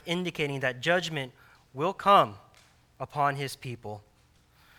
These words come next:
The sovereign God will bring judgment at the hands of the Chaldeans, the Babylonians. See, God used the Chaldeans as instruments of judgment, which is really astounding.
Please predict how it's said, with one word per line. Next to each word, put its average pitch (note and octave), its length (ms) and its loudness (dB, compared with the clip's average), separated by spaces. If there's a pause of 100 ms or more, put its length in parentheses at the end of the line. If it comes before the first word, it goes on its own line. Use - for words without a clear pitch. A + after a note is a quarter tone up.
(140)
The C#3+ 80 -10
sovereign F#3+ 440 10
God F3+ 260 12
will E3+ 80 0
bring E3 240 0
judgment F3 400 0
at D3 160 -6
the C#3 80 -2
hands E3 420 2
of D3 80 -10
the D3+ 80 -2
Chaldeans, D3 800 2 (320)
the - 80 -8
Babylonians. D#3+ 1000 4 (1300)
See, F3+ 180 -6
God F3+ 400 12
used F3 580 -2 (640)
the C#3+ 80 -6
Chaldeans D3+ 840 2
as C#3+ 240 0
instruments D3 720 -4
of B2 160 -8
judgment, A#2 580 -4 (440)
which C3+ 160 -10
is A#2+ 120 -12
really D#3+ 260 -6
astounding. A2 640 -6